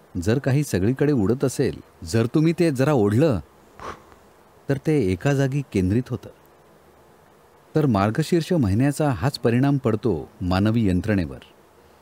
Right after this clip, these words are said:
तो तुम्हाला मुळापासून ओढतो, तर तो संतुलन आणि स्थिरता आणतो. हे ओळखून की या काळात प्रत्येकाने संतुलन आणि स्थिरता आणली पाहिजे,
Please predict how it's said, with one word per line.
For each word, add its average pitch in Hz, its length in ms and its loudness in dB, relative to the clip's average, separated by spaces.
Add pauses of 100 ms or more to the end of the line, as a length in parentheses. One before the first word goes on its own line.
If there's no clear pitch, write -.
(640)
तो 151 60 0
तुम्हाला 165 340 0
मुळापासून 147 640 0
ओढतो, 120 340 -4 (2000)
तर 135 80 0
तो 160 140 -2
संतुलन 98 720 -2 (100)
आणि 113 140 0
स्थिरता 98 460 -4
आणतो. 101 320 -4 (2750)
हे 151 100 0
ओळखून 104 580 0 (1500)
की 98 180 -2
या 101 120 2
काळात 147 360 -2
प्रत्येकाने 147 540 0
संतुलन 131 520 0
आणि 135 160 2
स्थिरता 107 540 -2
आणली 95 340 0
पाहिजे, 90 640 -4